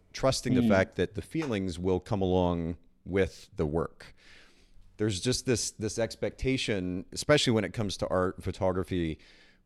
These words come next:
Speaker 1: um, and even just general entrepreneurship, that we have to, quote unquote, feel passionate in order to do the thing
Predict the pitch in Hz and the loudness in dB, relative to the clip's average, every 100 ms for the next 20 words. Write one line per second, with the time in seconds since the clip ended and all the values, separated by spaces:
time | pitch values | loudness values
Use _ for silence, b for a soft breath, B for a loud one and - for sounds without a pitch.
0 | _ - 90 85 82 85 113 156 170 165 | _ -10 -6 -4 -4 -4 0 0 4 4
1 | 113 120 - 117 107 98 92 101 117 147 | 4 0 2 4 4 2 -2 -2 0 0
2 | - 95 - 104 98 - - _ _ 110 | 0 -4 0 0 0 -2 -20 _ _ 0
3 | 127 127 120 - 123 123 117 98 - 110 | 2 2 0 2 2 4 2 2 2 2
4 | 95 - 143 135 113 95 - 98 98 95 | 2 0 0 0 -2 -2 -2 -2 0 0
5 | 82 87 104 127 95 78 80 69 67 101 | -2 -4 -2 -2 -2 -4 -2 -2 -4 -10